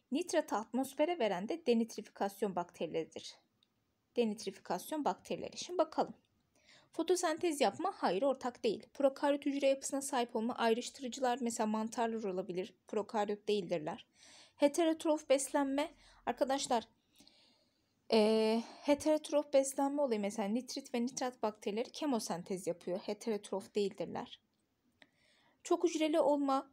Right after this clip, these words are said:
çok hücreli olma da arkadaşlar yine ortak değildir. Çünkü mesela bakteriler tek hücrelidir. Atmosferik azotu aynı yönlü etki etme. Şimdi birisi atmosferik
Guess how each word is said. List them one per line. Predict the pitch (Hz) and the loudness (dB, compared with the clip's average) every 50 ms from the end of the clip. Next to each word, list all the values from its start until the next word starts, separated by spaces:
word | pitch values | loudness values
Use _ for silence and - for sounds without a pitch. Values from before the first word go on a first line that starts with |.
| _ | _
çok | - - 285 285 | -8 -8 -8 -8
hücreli | 262 - 285 262 277 277 269 294 | -8 -8 -6 -4 -2 0 2 2
olma | 277 - - 247 247 233 247 277 311 294 | 2 4 6 4 4 4 2 0 0 2
da | - 180 - | 2 0 2
arkadaşlar | - 185 180 - 196 - 165 180 - - - 170 175 - - | 0 -2 -4 -4 -6 -6 -6 -6 -6 -4 -2 -2 -2 -4 -4
yine | - 202 185 - | -4 -4 -4 -4
ortak | - - 185 185 - - 170 165 - - | -4 -4 -4 -4 -4 -6 -8 -8 -8 -8
değildir. | 170 156 160 156 165 220 311 - - - - _ - | -8 -6 -6 -4 -4 -4 -4 -4 -6 -14 -16 _ -8
Çünkü | - 240 220 - 254 240 220 - - _ - | -6 -6 -2 2 4 4 4 2 -2 _ -10
mesela | 208 190 - - 185 196 190 190 - | -10 -8 -6 -2 0 0 0 0 0
bakteriler | 226 214 - - - 202 180 - 262 311 - | -2 -2 -2 -4 -6 -4 -2 0 -2 -2 -2
tek | - 311 - | -4 -6 -4
hücrelidir. | 226 202 185 180 165 - - - - 247 - - _ _ _ _ - - | -4 -4 -4 -4 -6 -6 -6 -6 -8 -8 -8 -10 _ _ _ _ -6 -4
Atmosferik | 226 233 - 254 269 269 - 311 - 339 - - - | -4 -2 -2 -2 -2 -2 0 -2 -2 -2 -2 -2 -2
azotu | 240 214 202 190 196 - 277 285 403 - - | 0 0 -2 -4 -4 -2 -4 -4 -4 -4 -4
aynı | 339 262 277 294 285 262 | 0 0 2 2 2 2
yönlü | 220 190 180 170 165 | 2 0 -2 -4 -6
etki | 175 180 - - - - | -6 -8 -8 -8 -8 -8
etme. | - - - - 285 311 370 - - - - _ | -8 -6 -6 -6 -6 -6 -6 -8 -14 -20 -20 _
Şimdi | - - 339 320 254 185 - - - _ _ _ _ _ _ _ _ _ _ _ _ _ _ _ _ _ _ _ - | -12 -8 -2 0 0 0 0 -2 -10 _ _ _ _ _ _ _ _ _ _ _ _ _ _ _ _ _ _ _ -2
birisi | 254 262 254 302 294 - - 320 320 311 - - | 0 0 0 0 -2 -2 0 2 2 0 0 0
atmosferik | - 240 240 - - 247 262 262 - 285 285 302 - | -2 -2 -2 -2 -2 -2 -2 0 2 0 0 0 0